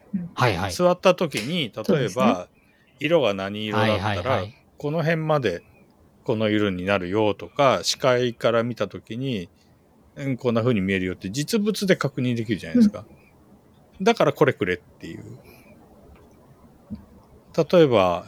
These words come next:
Speaker 3: えーとね、
Speaker 1: うん。
Speaker 3: どうしても赤い車がいいと思っても、
Speaker 1: うん、うん。
Speaker 3: えーと、外側からしか赤が見えない車と、中からも赤がちゃんと見える車って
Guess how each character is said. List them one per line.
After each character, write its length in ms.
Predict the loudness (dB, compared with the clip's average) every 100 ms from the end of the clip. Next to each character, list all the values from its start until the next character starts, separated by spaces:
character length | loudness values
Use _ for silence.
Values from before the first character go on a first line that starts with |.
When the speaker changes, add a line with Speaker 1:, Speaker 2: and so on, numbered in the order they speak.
| -6
Speaker 3:
え 280 | -4 -4 -4
ー 40 |
と 140 | -8 -2
ね、 220 | -2 -4 _
Speaker 1:
う 40 |
ん。 20 |
Speaker 3:
ど 100 | -2
う 60 | -2
し 60 | 2
て 100 | 0
も 160 | 0
赤 220 | 0 2
い 80 | 2
車 360 | 2 -2 -2 -2
が 180 | -2 0
い 140 | -2
い 140 | -2 -8
と 100 | -14
思 180 | -12 -12
っ 20 |
て 200 | -12 -10
も、 180 | -4 0
Speaker 1:
う 40 |
ん、 200 | 2 2 -2 _
う 20 | -6
ん。 140 | -6 -12 _ -12
Speaker 3:
え 120 | -12
ー 40 |
と、 140 | -12 -6
外 320 | -4 -2 -2
側 320 | 4 4 4
か 160 | 2 -2
ら 100 | -2
し 80 | -6
か 160 | -8
赤 220 | -8 -8
が 140 | -10 -10
見 180 | -12 -14
え 80 |
な 140 | -14 -16
い 60 |
車 380 | -18 -18 -18 -20
と、 440 | -4 0 2 0 -8 -2
中 280 | 0 0 2
か 100 | 2
ら 120 | 2
も 180 | -4 -6
赤 180 | -4 -4
が 140 | -6
ち 100 | -6
ゃ 60 | -8
ん 80 |
と 140 | -8 -10
見 160 | -8
え 80 | -8
る 80 | -10
車 360 | -12 -14 -14 -20
っ 20 |
て 320 | -20 -20 -20